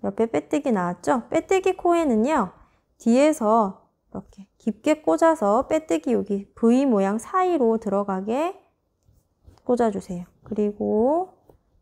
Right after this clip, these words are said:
이렇게 가지고 오고요. 여기 앞면에도 똑같이 뒤에서 이렇게 꽂았을 때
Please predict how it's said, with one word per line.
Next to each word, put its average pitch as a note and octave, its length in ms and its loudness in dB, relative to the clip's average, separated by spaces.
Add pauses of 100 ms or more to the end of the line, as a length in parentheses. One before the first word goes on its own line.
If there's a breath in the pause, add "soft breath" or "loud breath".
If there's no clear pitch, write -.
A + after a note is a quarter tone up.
(300)
이렇게 G3 320 -12
가지고 F#3+ 560 -2
오고요. G3 560 -2 (640)
여기 F#3 160 -8 (180)
앞면에도 C#4+ 720 0
똑같이 G3+ 760 -4 (360)
뒤에서 A#3 500 2
이렇게 G3 220 -4
꽂았을 D#4 680 -4
때 B3 380 -2